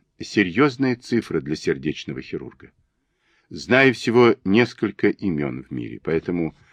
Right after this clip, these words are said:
всё время смотрю за собой. Как? Не вижу разницы с тем, что было двадцать и тридцать лет назад.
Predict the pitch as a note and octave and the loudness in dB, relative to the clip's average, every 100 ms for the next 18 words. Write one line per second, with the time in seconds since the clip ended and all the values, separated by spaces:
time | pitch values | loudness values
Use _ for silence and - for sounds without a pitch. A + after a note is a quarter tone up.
0 | - _ - G2 D#2+ D2+ F#2+ G#2 - A2 | -20 _ -2 2 2 2 2 0 -2 -4
1 | - D2+ D2 D2+ D#2 F2+ D2 C2 A1+ - | -4 -6 -6 -6 -6 -6 -6 -8 -10 -4
2 | F2 C#2 _ _ _ _ _ _ _ _ | -4 -4 _ _ _ _ _ _ _ _
3 | _ _ G2+ C3+ D#3+ E3 E3 E3 C3 G2+ | _ _ 4 4 6 6 6 6 4 0
4 | F#2 F2 - - G#2 G2 - - G2 E2+ | -2 -8 -4 2 4 2 -4 -4 -2 2
5 | F#2+ F2 D#2 G2+ C#3+ - C#3 B2+ _ A2 | 2 2 2 0 0 -4 -10 -12 _ -10
6 | - B2 - - _ C#2+ - C#2 A#1 A#1+ | -6 -8 -8 -18 _ -16 -12 -14 -14 -18